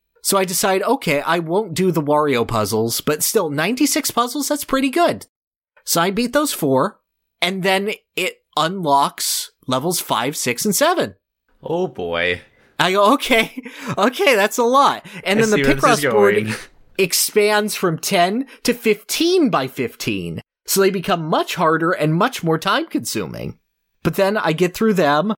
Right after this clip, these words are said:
Speaker 1: and I'm like, "Okay, here we go." And Mario goes, "Congratulations, you beat level seven. Try levels eight, nine, and ten." <laughs> And all of these expand to twenty by twenties.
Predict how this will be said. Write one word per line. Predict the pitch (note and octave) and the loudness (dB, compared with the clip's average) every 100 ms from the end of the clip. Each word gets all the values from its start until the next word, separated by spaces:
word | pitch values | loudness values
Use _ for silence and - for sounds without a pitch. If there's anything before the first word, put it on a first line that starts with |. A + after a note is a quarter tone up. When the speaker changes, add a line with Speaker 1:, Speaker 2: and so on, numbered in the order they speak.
| _ _ - | _ _ -4
Speaker 1:
and | |
I'm | C3+ | -2
like, | C#3+ D#3 | 2 2
"Okay, | F3+ - B3 G#3 | 0 0 0 0
here | F3 F3+ | 0 0
we | G3 | 0
go." | G3+ G3+ E3 D#3+ _ _ _ - | 2 4 2 0 _ _ _ -6
And | C#3 D3+ | -2 2
Mario | E3 F3+ | 2 4
goes, | F#3+ F3+ - | 2 0 -2
"Congratulations, | G#3+ G#3 A#3+ A#3 C4+ C4 E3 C3 - - | 0 2 2 2 2 2 0 -2 -4 -2
you | A3 | 0
beat | G#3+ D#3 | 2 0
level | D#3 D#3+ G#3+ | 2 0 0
seven. | - C4+ B3 C#3+ F#2+ F#2+ _ _ _ _ _ - | 2 2 2 0 -4 -10 _ _ _ _ _ -2
Try | A3+ B3+ | 0 2
levels | E3+ E3 F#3 - | 2 2 -2 -2
eight, | C#3+ D#3 - | -4 -4 -2
nine, | C#3 C#3 | 0 2
and | F3 F#3+ | 2 2
ten." | B3+ D#4 A#2+ F#2+ - _ _ _ - - - | 2 2 -2 -8 -18 _ _ _ -20 -14 -10
<laughs> | - - - - - F4 - | -10 -10 -6 -6 -4 -6 -2
And | G3 | 2
all | G3+ B3 | 4 4
of | A3 | 2
these | C#4+ E4 - | 2 2 0
expand | - - F3 E3 F3+ G#3+ - - | -2 -2 2 2 0 -4 -8 0
to | E4 | 0
twenty | - F#3+ F3+ A3+ | 0 0 2 2
by | C4 C#4 | 0 0
twenties. | C#4+ E4 A4 A4 D4+ G#3 - - | 0 2 4 2 2 -2 -2 -2